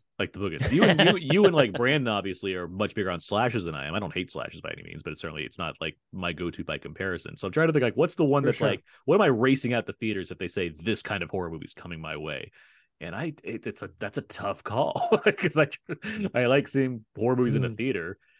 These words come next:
Speaker 1: I do think, like, what you're saying about, like, the Babadook and stuff like that. I don't, I hate the term elevated horror, so I'm not gonna use that. But, like, in terms of,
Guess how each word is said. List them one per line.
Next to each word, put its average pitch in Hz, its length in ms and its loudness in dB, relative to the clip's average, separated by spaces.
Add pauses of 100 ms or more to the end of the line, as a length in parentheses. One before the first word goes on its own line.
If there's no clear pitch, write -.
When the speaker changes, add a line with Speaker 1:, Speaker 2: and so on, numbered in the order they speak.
(220)
Speaker 1:
I 139 120 4
do 185 220 4
think, - 220 2
like, 127 140 2
what 151 100 2
you're 151 80 2
saying 170 180 0
about, 143 100 4
like, 110 160 -2
the 104 80 -8
Babadook 107 480 -4
and 87 100 -12
stuff 101 180 -6
like 92 120 -4
that. 104 200 -2 (300)
I 131 100 4
don't, 143 280 4
I 123 140 2
hate 120 180 0
the - 80 -8
term 90 260 -8
elevated 82 380 -4
horror, 80 240 -6
so - 60 -12
I'm 87 60 -10
not 90 100 -4
gonna 82 100 -8
use 80 200 -10
that. 87 240 -2
But, 98 140 -4
like, 101 160 0
in 104 60 -4
terms 123 240 0
of, 104 280 2